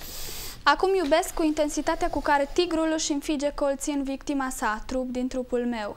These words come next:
Dintre toți oamenii care au fost aici, au mai rămas câteva umbre cu care mă joc noaptea pe pereți.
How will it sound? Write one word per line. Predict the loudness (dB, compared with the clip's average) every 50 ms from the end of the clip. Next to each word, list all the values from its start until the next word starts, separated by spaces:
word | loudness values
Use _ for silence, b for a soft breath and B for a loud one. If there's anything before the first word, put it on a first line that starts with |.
| B B
Dintre | -6 -4 -2 -2 0 -2 -2
toți | 0 0 0 0 0 0
oamenii | 0 0 0 0 0 0 -2
care | -2 -2 -2 -2
au | -2 -2
fost | -4 -4 -6 -4 -4
aici, | -2 -2 -2 -2 -4 -6 -6 -6
au | -4 -2 -2
mai | 0 -2 -2
rămas | -2 -2 -4 -4 -6 -4
câteva | -4 -4 -2 -2 -2 -2 -2 -2
umbre | -2 -2 -2 -2 -2 -2 -2
cu | -4 -4
care | -4 -2 -4 -4 -4
mă | -4 -4 -4
joc | -4 -4 -2 -2
noaptea | -4 -4 -4 -6 -6 -6 -6
pe | -4 -4
pereți. | -4 -4 -2 -2 -4 -4 -6 -8 -10 -10